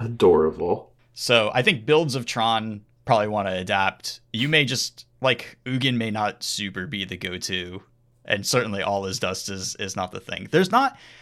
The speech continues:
Speaker 2: as many, you know, Urza Saga is not just proliferated throughout this, these dumps, and it's also not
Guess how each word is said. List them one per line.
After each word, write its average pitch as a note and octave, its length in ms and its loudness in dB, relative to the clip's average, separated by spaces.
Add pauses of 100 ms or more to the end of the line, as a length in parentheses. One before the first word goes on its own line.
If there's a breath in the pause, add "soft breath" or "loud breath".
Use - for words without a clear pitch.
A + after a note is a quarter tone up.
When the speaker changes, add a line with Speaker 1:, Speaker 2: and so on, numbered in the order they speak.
(180 soft breath)
Speaker 2:
as E3 200 4
many, B2+ 360 -2 (100)
you D#3 120 2
know, C3 120 2
Urza G3 280 0
Saga E3+ 400 4
is G#2 180 -2
not G#2 360 0 (200)
just - 480 -6 (240)
proliferated F#2+ 880 -2 (200)
throughout G2 640 -2 (380)
this, - 400 -6
these F#2+ 280 -8
dumps, D3 480 0 (720 soft breath)
and A#2+ 220 4
it's A2+ 140 0
also C#3 260 2
not G#2+ 400 0